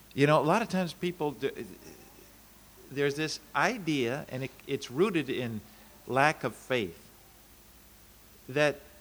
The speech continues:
we have to be looking out for ourselves. you know, i-, i-, as if, as if I need to be selfish, because if I'm not,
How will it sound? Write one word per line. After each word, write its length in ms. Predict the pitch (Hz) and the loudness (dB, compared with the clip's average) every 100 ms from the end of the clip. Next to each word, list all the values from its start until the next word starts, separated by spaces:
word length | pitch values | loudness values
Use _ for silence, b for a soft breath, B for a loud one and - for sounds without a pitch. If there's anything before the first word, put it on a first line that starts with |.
| - - - - - 143 - - - - 156 | -20 -20 -20 -20 -20 -20 -20 -20 -20 -16 -10
we 340 | 147 202 254 | -4 -2 0
have 260 | 196 190 - | 0 -2 -4
to 100 | 143 | -8
be 260 | - 131 120 | -6 -6 -2
looking 400 | 135 139 127 110 | -2 -2 -2 -2
out 180 | 117 - | -2 -2
for 120 | 113 | -4
ourselves. 800 | 107 98 - 113 80 67 - - - - - - - b b b - - - - - 135 | -2 -4 -4 -4 -4 -8 -18 -20 -20 -20 -20 -20 -20 b b b -20 -20 -20 -20 -16 -8
you 80 | 123 | -4
know, 180 | 107 - | -4 -2
i-, 180 | 127 - | -4 0
i-, 200 | 135 127 139 | 0 0 -2
as 140 | 113 | 0
if, 220 | 131 123 - | 0 -2 -2
as 260 | 127 - | -4 -4
if 300 | - 135 - - | -6 -8 -4 2
I 160 | 160 | 2
need 280 | 165 196 240 | 4 2 4
to 80 | 151 | 4
be 120 | 127 | 4
selfish, 600 | - 101 85 - - - | 0 -2 -4 -10 -20 -14
because 300 | - 120 135 | -10 -6 -4
if 140 | 123 123 | -4 -2
I'm 180 | 113 110 | -2 4
not, 340 | 165 131 | 4 4